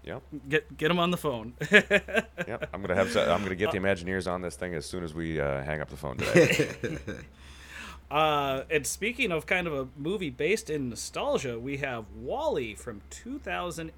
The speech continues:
Speaker 2: eight. Um, a very unique film here where much of the story is told through body language. Um, you know, they wanted to make a character that people could kind of project personalities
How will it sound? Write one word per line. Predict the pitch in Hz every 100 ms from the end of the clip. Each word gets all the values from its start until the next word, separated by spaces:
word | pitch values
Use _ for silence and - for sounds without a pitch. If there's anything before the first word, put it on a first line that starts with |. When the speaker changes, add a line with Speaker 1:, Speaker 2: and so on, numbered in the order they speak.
| -
Speaker 2:
eight. | 123 123 - - - - - - - -
Um, | 139 139 139 139 139 139 135
a |
very | 143 135 190 240
unique | 165 151 202 -
film | - 151 143
here | 127 131 127
where | 123 127 123
much | 120 143 175 220
of | 202
the | 156
story | - 160 170 151
is | 127
told | - - 170 165 143
through | - - 185 214
body | 147 147 156 170
language. | 170 160 160 151 151 147 - - - - - -
Um, | 120 127 120 120
you | 127
know, | 120
they | 123
wanted | 135 165 185
to | 165
make | 165
a | 127
character | - 151 160 - 165 151 147
that | 135 117
people | - 156 151
could | 131 127
kind | 120 139
of | 123 -
project | - 123 110 131 147 - -
personalities | 147 - 117 120 139 139 131